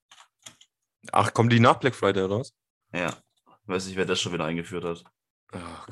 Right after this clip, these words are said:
Speaker 2: Marketingtechnisch Amerika.
Speaker 1: Ja, vor
Speaker 2: Naja.
Speaker 1: allem Ende vom Monat. Da, wo kein
Speaker 2: Ja.
Speaker 1: Geld mehr da ist.
Speaker 2: Ja, normalerweise kriegst du Ende vom Monat dein Geld, ja.
Speaker 1: Ja, ja, aber nicht so. Ende, Black Friday war ja letzte Woche. Le-, letzte Woche Freitag.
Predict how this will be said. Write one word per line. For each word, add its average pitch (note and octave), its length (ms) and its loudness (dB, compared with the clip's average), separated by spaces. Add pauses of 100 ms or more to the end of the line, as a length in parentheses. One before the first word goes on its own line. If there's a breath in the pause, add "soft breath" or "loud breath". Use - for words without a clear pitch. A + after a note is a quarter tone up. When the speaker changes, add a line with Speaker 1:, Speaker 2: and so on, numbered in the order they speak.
(120)
Speaker 2:
Marketingtechnisch F2+ 1000 -2
Amerika. E2+ 640 -4 (560 soft breath)
Speaker 1:
Ja, A2+ 120 8
vor F#2+ 140 6
Speaker 2:
Naja. C3 120 12
Speaker 1:
allem C#3 100 2 (140)
Ende C#3 260 8
vom A2+ 180 6
Monat. G#2 360 4 (960)
Da, A2+ 120 4
wo B2 60 6
kein A#2+ 180 2
Speaker 2:
Ja. G#2+ 120 4
Speaker 1:
Geld G#2+ 100 0
mehr G2+ 100 2
da E2 140 -4
ist. - 160 -20 (340)
Speaker 2:
Ja, G2+ 80 -2
normalerweise F#2+ 440 4
kriegst F#2+ 180 -10
du - 40 -4
Ende F#2 180 -2
vom F#2 160 -6
Monat F2 220 0
dein F2 120 -2
Geld, F2 180 2
ja. D#2 240 -8 (760)
Speaker 1:
Ja, F2+ 460 0
ja, F#2 240 2
aber G#2 100 4
nicht G#2+ 240 2
so. A#2+ 220 2
Ende, F#2 240 -6 (480)
Black G#2 140 2
Friday A2 280 4
war G#2 140 6
ja G2 80 6
letzte G2 340 0
Woche. F#2+ 360 -2 (280)
Le-, - 200 -4 (100)
letzte G#2 320 0
Woche G2 160 -2
Freitag. G2 380 -2